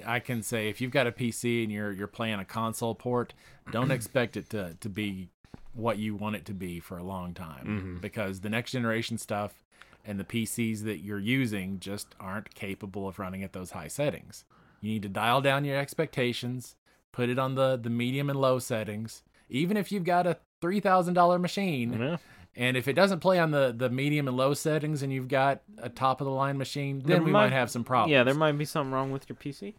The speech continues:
Speaker 1: Yeah.
Speaker 2: But yeah, I mean, I, hell, I, I spent a lot of money with my first job building a, building my first P C. I did it again right before we moved from, uh,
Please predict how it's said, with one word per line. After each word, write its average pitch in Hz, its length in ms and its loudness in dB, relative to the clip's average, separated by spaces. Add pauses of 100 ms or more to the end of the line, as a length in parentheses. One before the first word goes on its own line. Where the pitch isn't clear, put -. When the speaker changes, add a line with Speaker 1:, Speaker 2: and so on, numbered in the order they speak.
Speaker 1:
Yeah. 110 200 -8 (380)
Speaker 2:
But 165 80 6
yeah, 170 140 4
I 143 100 2
mean, 151 180 0
I, 123 200 2 (260)
hell, 139 260 0
I, 117 180 4 (100)
I 92 120 0
spent 104 400 -4
a 82 200 -8
lot 113 220 4
of 101 80 2
money 113 240 0
with 87 180 -6
my 92 140 -4
first - 280 -2
job 101 340 2
building 107 300 0
a, 107 100 0
building 110 420 -4
my 104 80 0
first 110 260 -2
P 104 120 -6
C. 110 260 0
I 104 40 2
did 95 160 -2
it 101 100 0
again 101 300 0
right 98 180 0
before 95 320 -2
we 95 120 -4
moved 101 320 -4
from, 90 280 -6
uh, 87 240 -4